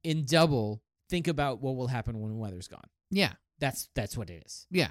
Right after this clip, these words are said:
Speaker 2: it's like, then it's like, now you're still part of the team.
Speaker 1: Yeah.
Speaker 2: But there's more story to be told here.
Speaker 1: Yeah.
Speaker 2: You know.
Speaker 1: And, but it's not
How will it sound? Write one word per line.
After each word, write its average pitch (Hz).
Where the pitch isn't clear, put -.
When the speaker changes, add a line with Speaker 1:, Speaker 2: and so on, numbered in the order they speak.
Speaker 2:
it's 113
like, 113
then 113
it's 113
like, 107
now 110
you're 110
still 185
part 165
of 120
the 208
team. 262
Speaker 1:
Yeah. 139
Speaker 2:
But 123
there's 117
more 135
story 131
to 110
be 107
told 196
here. 92
Speaker 1:
Yeah. 165
Speaker 2:
You 127
know. 82
Speaker 1:
And, 151
but 147
it's 143
not 160